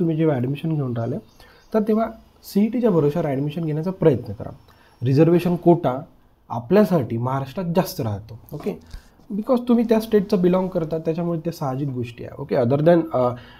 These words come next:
महाराष्ट्र स्टेटचे जे मुलं येतात त्यांच्यासाठी तो जो कोटा राहतो तो कमी राहतो. ओके, बघा आपण आर्टिफिशियल इंटेलिजन्स पण बघितलेला आहे, त्यानंतर, अ, ईएक्सटीसी इलेक्ट्रॉनिक्स, अ, telecommunication and इंजिनिअरिंगसाठी बघा नाईन्टी एट पॉइंट नाईन सिक्स होम युनिव्हर्सिटी, नाईन्टी नाईन पॉइंट वन सेवन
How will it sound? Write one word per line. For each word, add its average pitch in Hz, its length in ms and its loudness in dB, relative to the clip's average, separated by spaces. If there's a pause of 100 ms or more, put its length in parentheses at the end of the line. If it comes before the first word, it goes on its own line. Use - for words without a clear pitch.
(120)
महाराष्ट्र 151 500 0
स्टेटचे 156 380 -4
जे 151 100 0
मुलं 147 220 -2
येतात 120 180 -6
त्यांच्यासाठी 175 580 -8
तो 196 100 -4
जो 190 120 -6 (240)
कोटा 160 240 0
राहतो 143 200 -6
तो 202 100 -4
कमी 240 280 0
राहतो. 107 280 -10 (420)
ओके, 117 120 -6 (1000)
बघा 196 180 6
आपण 185 200 6
आर्टिफिशियल 165 560 6
इंटेलिजन्स 160 580 8 (160)
पण 170 200 6
बघितलेला 147 440 6
आहे, 147 180 0
त्यानंतर, 151 460 6 (140)
अ, 135 240 0
ईएक्सटीसी 151 500 0
इलेक्ट्रॉनिक्स, 143 640 -2
अ, 127 120 -4
telecommunication 120 920 -4
and 110 80 -6
इंजिनिअरिंगसाठी 120 680 -2
बघा 123 220 -4
नाईन्टी 107 460 -4
एट 110 180 -6
पॉइंट 107 400 -6
नाईन 110 320 -4
सिक्स 131 340 -8
होम 120 140 -6
युनिव्हर्सिटी, 120 400 -4
नाईन्टी 107 320 -8
नाईन 101 200 -8
पॉइंट 101 320 -8
वन 110 200 -6
सेवन 127 280 -4